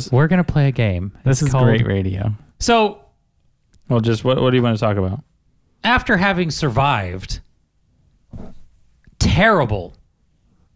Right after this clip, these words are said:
Speaker 2: binge watching, the one thing I do have to look forward to is the continued,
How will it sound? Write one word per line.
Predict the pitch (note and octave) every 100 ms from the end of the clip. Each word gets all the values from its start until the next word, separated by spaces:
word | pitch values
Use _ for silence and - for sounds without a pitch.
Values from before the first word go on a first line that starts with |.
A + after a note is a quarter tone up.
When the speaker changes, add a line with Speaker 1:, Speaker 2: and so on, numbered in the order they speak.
| _ _ _
Speaker 2:
binge | D3 D3
watching, | A2 F#2+ G2 F2+ F2+ - _ _ _ _ _ -
the | E3
one | G3 A3
thing | A3 F#3+
I | D#3+
do | C#3+ E3+
have | D3+ D#3
to | C3+
look | C3+ C#3
forward | C#3+ C#3+ B2 G#2+ -
to | A2+ F2 G2+ - _ _ _ _ _ -
is | C#3+ C#3+ B2+ A#2+ - _ _ _ _ -
the | B2 D#3
continued, | E3 D3 G3+ G#3 G3 F#3 F3 D#3